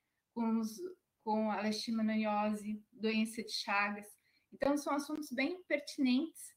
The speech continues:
né, que a prova do enem gosta de, gosta de, de cobrar. E se vocês tiverem alguma dúvida agora, podem nos perguntar.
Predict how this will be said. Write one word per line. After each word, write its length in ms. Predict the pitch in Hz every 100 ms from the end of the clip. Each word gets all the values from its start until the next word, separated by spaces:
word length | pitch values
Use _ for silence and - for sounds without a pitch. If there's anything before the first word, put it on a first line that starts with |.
| -
né, 160 | 208
que 260 | 214 - 220
a 100 | 202
prova 320 | 202 220 214
do 80 | 220
enem 300 | 214 214 220
gosta 480 | 214 220 247 - 214
de, 500 | 185 185 185 185 175 - _ _ _ _ _ _ _ _ _ _ -
gosta 320 | 214 208 233
de, 500 | 196 190 185 175 -
de 80 | 220
cobrar. 600 | - 226 208 196 220 - - _ _ _ _ -
E 80 | 240
se 100 | -
vocês 180 | 302 -
tiverem 340 | 320 254 240
alguma 240 | 226 254
dúvida 500 | 254 220 240 311 233
agora, 680 | 202 185 180 233 269 196 175 - -
podem 500 | 214 214 104 82 - -
nos 120 | -
perguntar. 840 | - 208 202 - 165 175 226 269